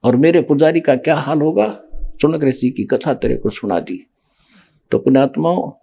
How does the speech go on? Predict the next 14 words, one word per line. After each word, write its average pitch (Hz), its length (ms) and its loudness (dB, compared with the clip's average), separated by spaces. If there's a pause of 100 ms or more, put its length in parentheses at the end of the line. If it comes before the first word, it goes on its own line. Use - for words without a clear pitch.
(320)
आपका - 260 0
सौभाग्य 147 480 -2
है, 220 260 -6 (580)
आपको 127 260 0
ये 123 100 6
अनमोल 143 340 2
वचन, 180 360 0 (220)
अनमोल 147 420 2
ज्ञान 165 200 -2
सुनने 170 360 0
जोगा 160 400 2
बनाया 208 260 -2
पहले 202 240 -4
तो 180 100 -10